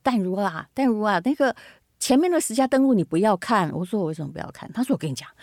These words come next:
那个是被某个中介关在一个房间里六个小时，所以呢，啊，另外一个是屋主缺钱，所以你这一栋的，呃，这栋房子，假如我们要买卖一个办公室，这个房子的平均房价应该九十四，嗯，就是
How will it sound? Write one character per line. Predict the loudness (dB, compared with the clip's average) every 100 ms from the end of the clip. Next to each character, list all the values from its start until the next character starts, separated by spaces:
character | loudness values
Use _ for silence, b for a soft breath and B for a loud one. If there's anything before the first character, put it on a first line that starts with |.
| B
那 | 2
个 | 2
是 | 2
被 | 2 2
某 | 2
个 | -2 -4
中 | -4 -2
介 | -4
关 | -2 0
在 | 0 -2
一 | -4
个 |
房 | -6 -6 -4
间 | -2 -2
里 | -2
六 | 0 0
个 | 0
小 | -8 -10
时， | -10 -8 -6
所 | -4 -2
以 | -2 -2
呢， | -4 -6 B B
啊， | -2
另 | 2 2
外 | 2
一 | 2
个 | 0
是 | 0
屋 | -2 0
主 | -2
缺 | 0 2 2
钱， | 0 -4
所 | 0 0
以 |
你 | 0
这 | 0 0
一 | 2
栋 | 2 2
的， | 2 2 0 B B _
呃， | 0 2 0 -4
这 | 0 0
栋 | 2 2
房 | 2 -2 -2
子， | -4
假 | 0 2
如 | 2
我 |
们 | 2
要 | 0
买 | 0 -2
卖 | -2
一 |
个 | -2
办 | 0 0
公 | 0 -4
室， | -6 -10 -12 _
这 | -2 0
个 | 2
房 | 0
子 | 0
的 | 0
平 | 0 0
均 | 0
房 | 0
价 | -2
应 | -2
该 | -2
九 | -2 -2
十 | -4
四， | -4 -6 B B B B B
嗯， | 2 2 2 2 0
就 | 2 2
是 | 2 -2